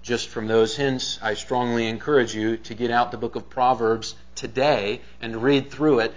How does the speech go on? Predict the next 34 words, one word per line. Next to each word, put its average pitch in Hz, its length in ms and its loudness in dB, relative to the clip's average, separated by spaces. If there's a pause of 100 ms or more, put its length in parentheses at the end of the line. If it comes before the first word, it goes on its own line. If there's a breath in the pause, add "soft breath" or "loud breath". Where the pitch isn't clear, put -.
(100)
until 127 260 -2
you 123 120 0
get 131 200 0
to 127 100 -2
that 117 200 2
chapter. 113 360 -2
You 117 100 -2
don't 156 160 2
have 139 140 0
to 135 80 -8
go 120 140 0
too 123 220 -8
far. - 240 -16 (1500)
And 104 100 -16
it's 101 120 -12
a 113 60 -10
chapter 110 400 -4
that 107 120 -4
we 117 140 -8
should 107 240 -10
know 110 260 -6
well, 107 500 -4 (500 loud breath)
that 131 120 -6
we 135 100 0
should 127 220 -6
know 135 300 2
in 127 120 -2
the 117 80 -6
church. - 760 -6 (1300)
What 117 140 -6
does 117 160 -6
the 123 260 -2
enticer 123 840 -8
say? 135 500 -4